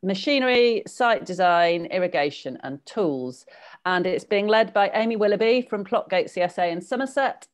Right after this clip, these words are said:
and Tom O'Kane from Kaitan C S A on the Gower. I'm Susie Russell, the coordinator of the U K Community Supported Agriculture Network, and I'll leave you in Tom and Amy's capable hands.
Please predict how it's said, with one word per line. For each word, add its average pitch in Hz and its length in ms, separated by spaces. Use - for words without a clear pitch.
and 175 280
Tom 208 220
O'Kane 170 720
from 151 300
Kaitan 160 580
C 156 140
S 147 180
A 143 60
on 135 140
the 139 60
Gower. 135 500
I'm 156 120
Susie 185 260
Russell, 196 360
the 180 40
coordinator 160 540
of 139 60
the 151 80
U 151 120
K 147 280
Community 147 340
Supported - 380
Agriculture 170 500
Network, 151 460
and 151 120
I'll 151 80
leave 160 260
you 156 140
in 143 160
Tom 143 280
and 135 140
Amy's 135 320
capable 139 540
hands. - 440